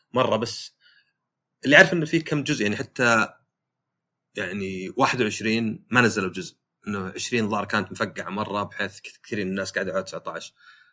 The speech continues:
فهذه لا، يعني، حسنوا أشياء كثيرة، مو بشرط إنها، يعني، أفضل واحدة ولا شيء، بس على الأقل رجعت، يعني، ال-، رجعت على الأقل الشيء، يعني، كان مقبول قبل. طبعًا مصارعة، يعني، يمكن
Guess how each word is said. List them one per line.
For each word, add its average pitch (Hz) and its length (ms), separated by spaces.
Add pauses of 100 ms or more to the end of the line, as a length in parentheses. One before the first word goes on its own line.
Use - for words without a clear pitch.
(200)
فهذه 165 1300
لا، - 360
يعني، 95 440
حسنوا 160 320
أشياء 110 220
كثيرة، 104 340
مو 151 120
بشرط 160 300
إنها، 104 540 (560)
يعني، 92 460 (360)
أفضل 98 260
واحدة 98 260
ولا 92 80
شيء، 123 180
بس 107 180
على 143 120
الأقل 135 380
رجعت، 104 460 (920)
يعني، 95 300
ال-، 101 260 (840)
رجعت 170 260
على 160 100
الأقل 117 480
الشيء، 120 400
يعني، 104 160
كان 98 380
مقبول 95 380
قبل. 90 280 (1120)
طبعًا 147 120
مصارعة، 156 340
يعني، 127 140
يمكن 127 420